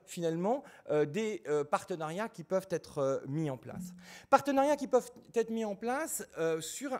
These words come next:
un, un constat, euh, avant tout e-, essentiel, c'est qu'effectivement, pourquoi mettre en place un tel partenariat ?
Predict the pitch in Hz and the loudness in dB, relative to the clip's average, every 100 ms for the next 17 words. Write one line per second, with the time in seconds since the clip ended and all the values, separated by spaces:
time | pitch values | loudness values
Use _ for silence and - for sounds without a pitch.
0 | - 180 180 170 - 151 285 247 - 233 | -4 -4 -4 -6 -10 -4 0 0 4 4
1 | 170 156 - - - 147 151 147 - - | 2 -2 -14 -20 -6 0 0 0 -6 -14
2 | - 170 - 240 254 254 269 240 - 175 | -20 -2 2 4 2 0 -4 -4 -4 -8
3 | - 165 147 208 - 180 - 190 262 175 | -8 -12 -4 -4 -2 -6 0 2 2 0
4 | - - - - - 277 277 240 208 - | -4 -14 -20 -10 -2 0 0 -2 -2 -6
5 | 190 175 190 233 269 - - 277 - 247 | -6 -2 0 0 -2 -2 0 0 8 8
6 | 190 156 - 160 156 170 151 - - 151 | 8 2 -6 -8 -2 0 -2 -6 -10 -4
7 | 214 190 165 - 139 135 156 202 | -2 -2 -4 -8 -10 -8 -6 -6